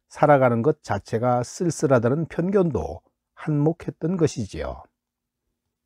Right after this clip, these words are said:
그래서 사주에 고신살이나 과숙살이 있으면 좋지 않다고 여겼던 것입니다.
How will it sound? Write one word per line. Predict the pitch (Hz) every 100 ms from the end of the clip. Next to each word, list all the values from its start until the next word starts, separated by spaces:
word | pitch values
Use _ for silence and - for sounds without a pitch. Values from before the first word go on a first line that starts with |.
| _
그래서 | - 156 160 107 76 - _ _
사주에 | - 147 139 127 127 127
고신살이나 | 123 - 104 - 147 - 120 120 135
과숙살이 | - 135 135 - 131 117
있으면 | - - 135 80 71 - _ _ -
좋지 | 110 - 135 131
않다고 | 107 95 - 101 165
여겼던 | 151 127 135 120
것입니다. | 113 - 117 104 71 - -